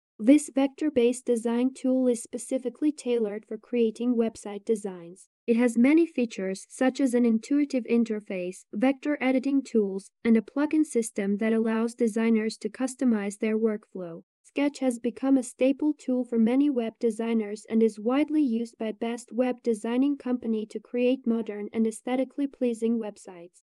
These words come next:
WordPress is another popular tool for web design. It is a content management system that allows designers to create websites quickly and easily.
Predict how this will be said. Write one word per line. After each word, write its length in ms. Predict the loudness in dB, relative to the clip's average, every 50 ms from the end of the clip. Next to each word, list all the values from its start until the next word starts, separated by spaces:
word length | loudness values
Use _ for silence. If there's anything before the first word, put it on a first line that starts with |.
| _ _ _ 0
WordPress 640 | 2 4 4 2 0 -2 -2 0 0 2 0 0 0
is 120 | 0 2
another 360 | 4 4 4 4 2 2 0 -2
popular 540 | -2 -2 -4 -4 -2 0 0 2 2 0
tool 320 | -2 -2 -2 0 0 0 0
for 160 | 0 0 0
web 260 | 2 2 0 0 0
design. 540 | 0 0 0 2 -2 -4 -4 -6 -10 -12 -16 -18 _ _ _
It 80 | 4 6
is 140 | 6 6 4
a 60 | 0
content 520 | -2 -2 -2 0 0 0 2 2 0 2
management 640 | 4 2 2 2 2 0 0 0 0 0 0 0 -2
system 520 | -2 -2 -2 -2 -2 -4 -6 -4 -4 -2
that 160 | -2 0 0
allows 420 | 0 0 0 0 0 -2 -2 -4 0
designers 640 | 0 0 0 0 -2 0 0 0 0 -2 -6 -8 -10
to 120 | -12 -12
create 420 | -12 -6 0 2 2 2 2 0 -2 -2
websites 520 | -2 -2 -2 -4 -8 -12 -12 -12 -12 -14
quickly 540 | -6 -2 -2 -2 -2 -2 -6 -4 -4 -4 -2 -2
and 160 | -2 0 2
easily. 540 | 2 0 0 -2 -6 -10 -10 -12 -14 -16